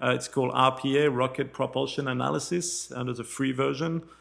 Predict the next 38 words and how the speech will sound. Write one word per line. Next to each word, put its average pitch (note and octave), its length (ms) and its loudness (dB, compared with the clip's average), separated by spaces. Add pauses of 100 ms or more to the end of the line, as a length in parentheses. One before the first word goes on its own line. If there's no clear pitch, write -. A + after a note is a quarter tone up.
(280)
Um, C3 500 2
with F3 220 4
these A#3 240 4
two, A#3 560 2
you D#3 160 0
know, D#3+ 260 0
if C#3+ 220 -4
you D3+ 80 4
have D3+ 140 6
a C#3 60 4
mechanical D#3+ 480 2
engineering C#3+ 460 0
background, C3 480 2
you, B2+ 180 0
you B2 200 -2
can B2 260 -2
really A#2+ 220 2
start A#2+ 300 -2
scratching A#2+ 720 -2
the A#2+ 120 -4
surface D#3+ 640 4
and, A#2 240 0 (320)
and, A#2+ 320 2
and A2+ 220 -2
think B2 280 4
about, A#2 520 2
uh, A#2 260 2
all B2+ 140 6
the A#2 80 2
different A#2+ 340 4
scheme B2 480 2
of, G#2 220 -2
uh, A#2 260 2
injector B2 720 4
and A2 140 -2
engine A#2 320 0
cycle A2+ 640 0
and, A2 200 -2